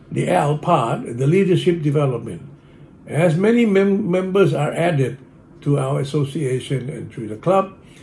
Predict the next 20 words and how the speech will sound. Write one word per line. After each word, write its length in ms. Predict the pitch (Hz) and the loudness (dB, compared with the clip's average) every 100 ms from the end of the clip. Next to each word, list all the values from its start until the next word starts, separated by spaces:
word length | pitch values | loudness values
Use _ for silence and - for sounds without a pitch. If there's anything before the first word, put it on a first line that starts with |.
| - - | -20 -6
it 140 | - 208 | -2 0
is 160 | 190 | 0
important 720 | 233 147 208 202 170 139 - - - - - - | 0 -2 2 2 4 0 -2 -14 -20 -20 -20 0
that 200 | 165 135 | 2 4
we 180 | 143 139 | 2 2
should 200 | 175 139 | 2 2
look 220 | 151 143 | 2 0
out 200 | 165 - | -4 -4
for 200 | 143 104 | -6 -8
them. 240 | 87 73 - - - - - | -8 -12 -16 -20 -20 -20 -12
There 200 | 135 131 | -4 -2
are 80 | 131 | -2
many, 380 | 131 147 190 196 | 2 2 4 2
many 500 | 180 190 196 190 - - - - | 2 4 4 2 -4 -18 -20 -18
talents 580 | - 170 160 135 - - - - | 0 4 4 2 -4 -14 -20 -10
are 140 | 131 | -6
hidden 500 | 113 180 180 147 101 - - - - | 4 4 4 -2 -4 -12 -20 -20 -10
in 160 | 123 | -6
our 160 | 123 139 | -2 2
membership. 580 | 143 143 139 135 135 | 4 4 2 0 -6